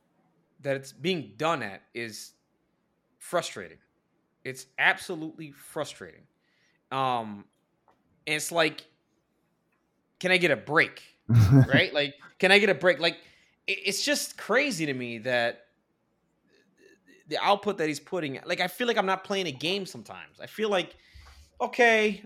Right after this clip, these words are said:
Speaker 1: um, my plans just got ruined. Awesome. Um,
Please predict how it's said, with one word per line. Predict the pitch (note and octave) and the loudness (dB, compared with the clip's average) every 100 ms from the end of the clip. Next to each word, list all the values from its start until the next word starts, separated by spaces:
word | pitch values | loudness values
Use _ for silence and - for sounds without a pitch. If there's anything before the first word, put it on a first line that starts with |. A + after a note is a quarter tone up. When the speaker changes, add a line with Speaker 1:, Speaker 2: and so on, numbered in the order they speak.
| - | -4
Speaker 1:
um, | E3 E3 D#3+ D#3 D#3 | 0 2 2 -2 -4
my | F3 | -4
plans | - G#3 G3+ | -2 -4 -4
just | F#3 E3+ | -6 -2
got | F#3+ D#3 | -2 -2
ruined. | D#3 D#3 D3+ C#3+ C3+ - | -4 -6 -6 -10 -16 -12
Awesome. | D3 E3+ E3 E3+ E3 E3 E3 - - - - - | -4 -4 -4 -6 -8 -6 -6 -6 -8 -10 -14 -12
Um, | D#3 D#3 D3+ D3+ D#3 D#3 D#3 | -6 -4 -4 -6 -8 -12 -14